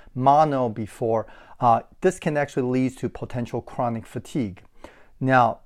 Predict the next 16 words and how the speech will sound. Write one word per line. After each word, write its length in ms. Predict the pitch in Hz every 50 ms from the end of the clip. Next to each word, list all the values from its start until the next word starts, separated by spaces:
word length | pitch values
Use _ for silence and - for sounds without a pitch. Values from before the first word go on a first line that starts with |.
| -
in 160 | - 151 135 127
some 240 | - - 226 233
severe 420 | - - 170 147 151 151 151 151 143
cases, 640 | - - 151 139 139 135 - - 139 135 131 - -
uh, 200 | - 123 113 113
particularly 580 | - - - 127 123 - 196 190 202 180 165 147
where 460 | 135 139 139 139 139 135 139 135 131
the 140 | 120 120 110
viral, 520 | 107 107 123 120 131 143 147 147 135 123
the 60 | 113
bacterial 520 | 104 - 113 107 - - - 127 120 117 117
illnesses 540 | 143 135 139 143 127 113 - - 117 - -
are 180 | - 123 117
not 240 | 110 123 127 127 117
resolving 460 | 110 110 104 - 123 113 - 120 113
properly, 640 | 107 - 147 151 160 156 - 127 123 123 123 120 -